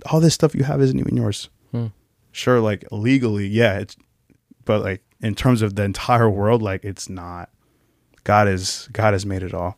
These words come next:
Speaker 2: Mm-hmm.
Speaker 1: So is it your pride? Do you think you have to earn it? Is it you don't, you don't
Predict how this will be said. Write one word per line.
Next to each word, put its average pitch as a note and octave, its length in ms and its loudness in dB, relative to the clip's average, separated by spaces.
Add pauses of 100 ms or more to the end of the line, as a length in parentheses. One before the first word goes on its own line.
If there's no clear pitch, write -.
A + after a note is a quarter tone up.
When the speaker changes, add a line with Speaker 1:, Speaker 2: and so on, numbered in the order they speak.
(120)
Speaker 2:
Mm-hmm. A#2+ 260 0 (320)
Speaker 1:
So A2 180 2
is A#2 120 4
it A2+ 60 4
your A2 120 4
pride? G2+ 680 0 (420)
Do G#2 60 0
you G#2+ 60 2
think A#2+ 220 0
you B2 60 4
have G#2+ 100 0
to G2 220 -4
earn A#2 260 2
it? F#2 200 -4 (520)
Is G#2 200 0
it G2+ 280 0 (960)
you A#2 100 4
don't, A2 220 2 (260)
you A2 160 0
don't A2 240 0